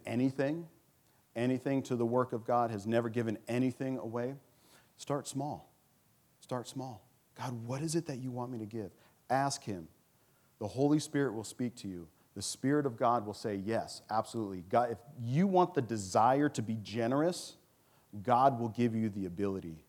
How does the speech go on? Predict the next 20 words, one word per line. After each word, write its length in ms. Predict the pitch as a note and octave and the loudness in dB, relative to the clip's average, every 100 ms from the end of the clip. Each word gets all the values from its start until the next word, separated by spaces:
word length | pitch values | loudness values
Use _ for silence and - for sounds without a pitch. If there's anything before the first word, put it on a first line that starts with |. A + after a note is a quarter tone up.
| - | -20
to 80 | E2+ | -14
be 120 | E2+ | -12
generous, 640 | E2 E2+ E2 D#2 - - - _ _ _ _ | -8 -8 -10 -14 -16 -18 -20 _ _ _ _
to 100 | - | -20
think 240 | - B2 A#2 | -8 -4 -4
about 320 | F2+ F2 - | -6 -12 -14
that. 160 | - - _ _ _ _ _ _ | -20 -20 _ _ _ _ _ _
Okay? 100 | F#2+ | -6
Not 240 | G2 A#2 C#3 | 0 2 4
to 60 | |
be 100 | C#3+ | 4
legalistic 640 | C3 C#3 C3 B2+ C3 C#3 C3 | 6 6 6 4 2 0 -2
about 280 | A#2+ A#2 A#2+ | 4 4 4
it, 80 | |
not 220 | G#2 A2 - | 2 0 0
to 60 | |
be 120 | B2 | -2
burdensome 580 | B2+ A#2 B2 C3+ - B2+ | 2 4 4 2 -2 -2
about 300 | B2 A#2+ B2 | 0 0 0
it, 140 | C3 | -2